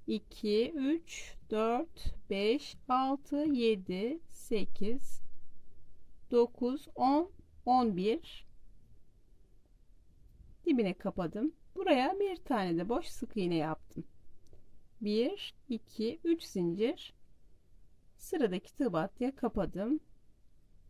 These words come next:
Üç zincir. Bir sonraki tığ battıya kapadım. Tekrar üç zincir. Evet.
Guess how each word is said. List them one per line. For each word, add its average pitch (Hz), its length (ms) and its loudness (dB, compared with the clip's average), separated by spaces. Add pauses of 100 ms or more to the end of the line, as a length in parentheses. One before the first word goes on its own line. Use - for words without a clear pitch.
(840)
Üç 196 220 -8
zincir. 254 840 -2 (1500)
Bir 320 200 4
sonraki 175 580 -2
tığ 226 240 0
battıya 170 440 -6
kapadım. 240 680 -2 (2000)
Tekrar 214 400 0
üç 240 260 -4
zincir. 269 840 -2 (2000)
Evet. - 460 -10